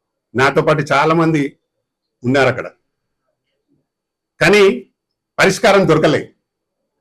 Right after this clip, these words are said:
మేము ఎన్నిసార్లు నిరాహార దీక్షలు చేసినా పరిష్కారం దొరకలే. ఈరోజు పవన్ కళ్యాణ్ గారు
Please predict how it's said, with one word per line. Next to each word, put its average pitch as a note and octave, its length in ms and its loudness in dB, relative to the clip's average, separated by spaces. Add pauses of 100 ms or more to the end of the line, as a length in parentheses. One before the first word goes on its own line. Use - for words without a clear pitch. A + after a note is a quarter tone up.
(140)
మేము C3 240 2
ఎన్నిసార్లు E3+ 680 0 (240)
నిరాహార E3+ 320 2
దీక్షలు D#3 400 -2
చేసినా D3+ 200 -2
పరిష్కారం D3+ 540 -2
దొరకలే. A#2+ 300 -4 (840)
ఈరోజు F#3 640 2 (760)
పవన్ E3+ 280 2
కళ్యాణ్ D#3+ 340 2
గారు C#3+ 380 0